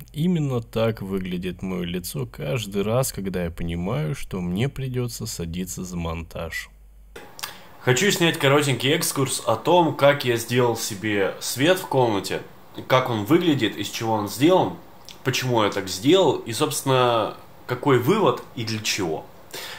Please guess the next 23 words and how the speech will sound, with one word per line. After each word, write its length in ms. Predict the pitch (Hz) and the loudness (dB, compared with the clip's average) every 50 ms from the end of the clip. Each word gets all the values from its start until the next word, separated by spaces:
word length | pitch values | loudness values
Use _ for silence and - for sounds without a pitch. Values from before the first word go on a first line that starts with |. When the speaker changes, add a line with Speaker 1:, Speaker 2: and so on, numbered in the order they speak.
| - - | -2 0
Speaker 2:
Вопросов 360 | 104 113 131 170 185 185 - | 0 4 4 4 4 4 2
на 60 | 151 | 2
самом 220 | 135 175 175 147 147 | 4 4 4 6 6
деле 180 | 151 160 147 | 4 4 4
много, 300 | 143 156 185 208 196 175 | 4 6 6 6 6 4
но 100 | 147 135 | 4 4
я 60 | 135 139 | 4 2
просто 260 | 143 170 170 - - | 2 0 0 2 0
хочу 200 | 151 143 - 170 | 0 0 0 0
показать, 500 | - 143 - 131 127 131 170 175 170 - - - - - - - - - - - - | -2 -2 -2 0 2 4 4 4 2 -2 -8 -16 -18 -18 -18 -18 -20 -20 -20 -8 0
как 260 | - - 143 143 135 - | 4 4 4 4 4 2
можно 340 | 135 135 131 113 117 110 | 2 2 2 2 0 -2
сделать 420 | 107 101 107 151 180 175 147 - - | -2 2 4 6 6 6 4 4 0
немножко 380 | 107 107 117 127 127 - - | -2 0 0 0 0 -2 -6
по-другому. 540 | - - 117 113 113 110 110 123 - - - - - - - - - - - | -8 -6 -4 -2 -2 0 2 2 0 0 -2 -10 -16 -20 -20 -20 -20 -16 -8
Итак, 380 | - 123 120 - 117 90 - - - | -6 -4 0 2 2 0 0 -4 -10
смотри, 460 | - - - 110 113 131 131 135 113 95 | -12 -4 2 4 4 4 4 2 2 2
у 100 | - 92 | 0 0
меня 220 | 101 113 151 190 | 2 4 4 6
есть 260 | 190 170 156 156 - | 6 6 4 4 2
вот 140 | 127 123 - | 0 2 2
такая 340 | - 117 - - 147 160 147 | 2 2 4 6 6 8 8
вот 180 | 127 113 - | 8 6 4